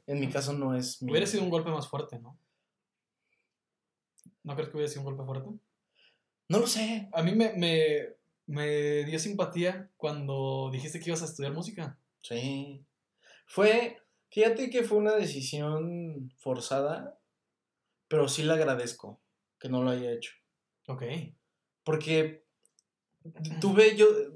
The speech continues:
Speaker 1: hasta parece anecdotario, este, mío, güey. Parece como una especie de, de programa dedicado a mí.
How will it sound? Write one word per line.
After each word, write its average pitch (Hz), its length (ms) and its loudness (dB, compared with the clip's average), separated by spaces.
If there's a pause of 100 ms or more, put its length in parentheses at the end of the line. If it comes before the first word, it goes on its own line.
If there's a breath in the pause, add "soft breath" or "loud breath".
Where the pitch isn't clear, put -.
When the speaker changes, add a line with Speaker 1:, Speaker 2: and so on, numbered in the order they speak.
(300)
Speaker 1:
hasta 156 260 0
parece 160 300 4
anecdotario, 139 960 2
este, 113 380 -10
mío, 139 380 -4
güey. 117 240 -10 (200)
Parece 135 320 -6
como 135 320 -10
una 127 160 -8
especie 139 400 -12
de, 104 380 -12 (1160)
de 143 120 -2
programa 143 420 2
dedicado 131 300 0
a - 40 0
mí. 127 180 -4